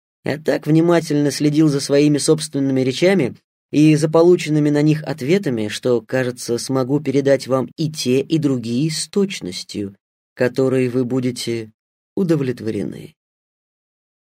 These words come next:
По прилагаемым копиям двух моих писем вы сами увидите, какого посредника нашёл я для того, чтобы встретиться с моей прелестницей,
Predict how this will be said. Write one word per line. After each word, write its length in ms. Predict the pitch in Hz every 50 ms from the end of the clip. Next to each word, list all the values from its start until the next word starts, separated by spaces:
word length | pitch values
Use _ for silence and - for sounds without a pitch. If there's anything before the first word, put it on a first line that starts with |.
| _
По 120 | - 135 127
прилагаемым 760 | 160 165 175 175 185 190 180 202 208 208 202 190 185 185 180
копиям 440 | 180 196 202 185 185 175 160 156 151
двух 260 | 151 160 170 160 160
моих 320 | 151 143 143 147 139 -
писем 560 | - 185 208 233 - - - - - - - _ _ _ _ _ _ _ _ _ _ _ _
вы 180 | 147 180 240
сами 380 | - - - 151 143 135 131 131
увидите, 720 | 131 131 127 127 123 117 120 104 - 113 117 110 104 107 - _ _ _ _ _
какого 400 | - 123 120 120 143 139 143 135
посредника 680 | - 139 131 123 - 147 165 190 180 196 196 - 156 151
нашёл 380 | 143 131 120 - 139 135 131
я 160 | 123 123 123
для 140 | 117 120 120
того, 340 | - - 120 120 131 156 170
чтобы 300 | 160 - 127 123 117 117
встретиться 600 | 113 - - - 120 127 143 151 165 156 - 156
с 140 | 156 156 -
моей 240 | 120 117 117 120 120
прелестницей, 880 | - 127 143 147 156 127 107 - - 98 98 95 - - 110 101 101